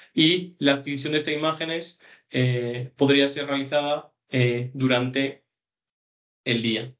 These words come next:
Eh, la topología del dispositivo electrónico planteado, su circuito eléctrico, está,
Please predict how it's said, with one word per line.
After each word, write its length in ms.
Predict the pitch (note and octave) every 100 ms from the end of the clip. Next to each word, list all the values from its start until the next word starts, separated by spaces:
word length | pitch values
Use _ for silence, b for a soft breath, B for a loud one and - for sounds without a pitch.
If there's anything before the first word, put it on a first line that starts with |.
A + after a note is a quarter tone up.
| _ _ _ _ _ _ -
Eh, 520 | C#3 C#3 C#3 C3+ C3
la 160 | C#3+ C#3
topología 840 | C3+ C3+ C3 - F#3+ E3+ D#3 D3+ _ _ _
del 440 | D3 C#3+ C#3+ C#3
dispositivo 580 | C3+ C3+ C#3+ B2+ C3 D#3
electrónico 560 | D3 D3 D3 D3 C#3 C3
planteado, 760 | C3+ C3 C3+ E3 E3 F3 G3 _ _ _ _ -
su 160 | C#3
circuito 640 | C3 C3 C3 C#3+ C#3 C3 C3
eléctrico, 580 | C#3+ E3+ D#3+ D3+ E3 D#3+
está, 560 | B2+ - C3 B2+ B2+